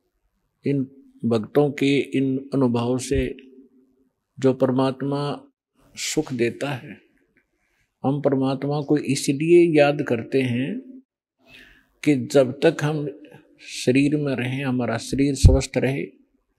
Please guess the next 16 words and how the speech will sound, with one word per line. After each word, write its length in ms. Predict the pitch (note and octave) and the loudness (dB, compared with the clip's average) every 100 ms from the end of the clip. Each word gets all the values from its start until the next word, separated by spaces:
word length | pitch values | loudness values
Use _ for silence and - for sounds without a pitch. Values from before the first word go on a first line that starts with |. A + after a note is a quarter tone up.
| _ _ _ - | _ _ _ 0
हमारे 300 | B2+ B2+ A#2+ | 2 4 2
बच्चे 400 | C3+ B2+ D3+ C3+ | 0 -2 0 0
ठीक 360 | - C3+ B2+ | 0 -2 -2
रहें, 360 | - B2 E3 D#3 - _ _ _ _ _ _ _ A#2+ | -2 -4 -6 -12 -18 _ _ _ _ _ _ _ -4
हमारे 280 | A#2+ B2+ | 0 2
परिवार 500 | C3 - C3+ C#3 D3 | 0 2 2 4 2
पर 200 | C#3+ C#3 | 2 0
कोई 480 | C3+ C3+ C3+ C3 - - - - _ _ _ _ _ _ | 0 2 0 -2 -6 -16 -20 -20 _ _ _ _ _ _
आपदा 440 | C3 C3+ C#3 C3+ D3+ | -4 -4 0 2 2
ना 160 | C3+ | 2
आवे, 420 | B2 G#2+ A2+ B2+ - - - _ _ _ _ _ _ _ - | 0 -2 -2 -2 -4 -8 -20 _ _ _ _ _ _ _ 0
तो 80 | D3 | 2
इन 340 | D3+ F#3+ G3+ | 4 6 6
सभी 440 | - - C#3 F3+ | 2 0 2 2
संकटों 680 | G3+ - D3 C3+ C#3 E3+ F#3+ | 0 2 2 2 0 2 2
से 540 | F3+ F3+ F3+ F3+ - | 2 4 6 4 0